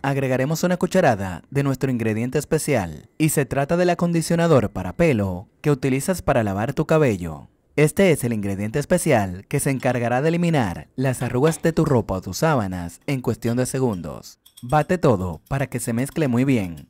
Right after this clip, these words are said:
Aprovecha ahora y dime desde dónde estás viendo mi video. Le enviamos un saludo especial a María Hernández en México y a Adriana Silva en Argentina. Gracias por siempre ver y compartir cada consejo. A continuación echaremos la mezcla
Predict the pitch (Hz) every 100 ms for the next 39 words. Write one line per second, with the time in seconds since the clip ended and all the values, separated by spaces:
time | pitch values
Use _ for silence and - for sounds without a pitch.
0 | _ 131 143 143 139 180 180 143 101 127
1 | 165 107 95 - - 147 139 135 123 175
2 | 175 135 113 127 143 156 160 156 139 90
3 | 69 - _ - 147 135 143 170 190 180
4 | 180 180 170 175 165 151 101 85 - 127
5 | 139 123 139 180 180 135 101 101 92 -
6 | 151 165 170 143 95 - 87 78 - -
7 | 139 127 120 127 175 170 143 101 104 95
8 | - 143 151 160 160 160 147 107 85 71
9 | - _ 123 147 160 190 - 123 120 107
10 | 104 113 165 - 120 95 98 135 143 -
11 | 110 110 123 117 98 80 123 - _ _
12 | _ 131 135 151 143 143 131 147 151 185
13 | 165 113 - 101 139 160 - 104 90